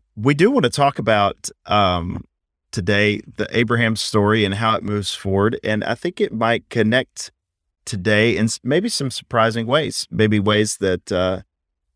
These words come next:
um, we haven't thought about before, maybe you have not thought about before. I'm just continually amazed, fellas, at what Gandalf has called before the flyover country of the Bible, like, all of the details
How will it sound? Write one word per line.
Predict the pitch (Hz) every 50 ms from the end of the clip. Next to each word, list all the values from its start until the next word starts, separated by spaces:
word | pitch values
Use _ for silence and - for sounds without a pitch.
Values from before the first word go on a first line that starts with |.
| _ _ _ _ _
um, | - - 90 90 90 90 87 90 90 - _ _ _
we | - 104 107
haven't | 110 104 104 95 -
thought | 110 101 101
about | 92 98 95 -
before, | - 98 - - 98 104 123 135
maybe | 110 98 95 92 95
you | 92 101 104 101
have | 107 90 90
not | 95 90 - -
thought | - 95 80
about | 85 80 90 85 -
before. | 95 - - 90 90 95 113 120 _ _ _ - - _ _ -
I'm | 135 151 170 185
just | 156 156 165 - -
continually | 160 131 107 - 165 165 170 160 156 151 139 135 131
amazed, | 120 117 113 107 104 104 95 - - - _ _ _ _ _ _
fellas, | - - 101 101 98 98 98 95 - - - - _ _ _ _ _ _ _ _ -
at | 113 117 113 - 98 - _ _ _ _
what | 120 127 131 120 101 - - - - - - - -
Gandalf | 117 107 127 135 143 139 135 123 117 107
has | 117 110 -
called | - - 120 113 104
before | 107 101 - - 110 110 110
the | 101 101 104
flyover | - - - 120 120 117 120 120 120 120 120 104 117 110 -
country | - 120 113 104 - 123 110 104
of | 104 95 -
the | 110
Bible, | 98 98 101 101 101 95 110 110 110 - _ _ _ _ _ _ _ _ -
like, | 127 123 110 - - -
all | 127 131 139 147 147 147
of | 127 104
the | 113 113
details | 92 113 117 117 - - 123 120 120 120 120 117 120 - - - - -